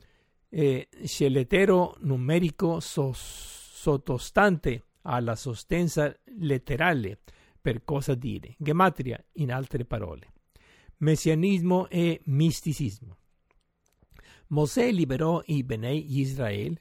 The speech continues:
figli di Israele, dalla schiavitù in Egitto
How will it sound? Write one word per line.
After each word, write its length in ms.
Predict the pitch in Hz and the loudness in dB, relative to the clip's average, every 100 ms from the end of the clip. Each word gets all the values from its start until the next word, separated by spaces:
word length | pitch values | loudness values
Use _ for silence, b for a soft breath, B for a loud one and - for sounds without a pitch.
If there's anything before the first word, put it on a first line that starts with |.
| _ | _
figli 520 | - 165 151 151 139 | -4 0 0 0 -2
di 180 | 127 117 | -4 -6
Israele, 560 | 123 123 98 107 208 - | -6 -6 -6 -6 -10 -10
dalla 380 | 147 123 117 - 277 | -4 -2 -2 -6 -12
schiavitù 760 | - 127 110 123 175 - 180 - b b b - | -6 -2 -2 -2 -2 0 -2 -2 b b b -4
in 280 | 139 123 - _ | -2 -2 -6 _
Egitto 800 | 120 117 196 185 - 170 - | -8 -2 -2 0 0 0 -2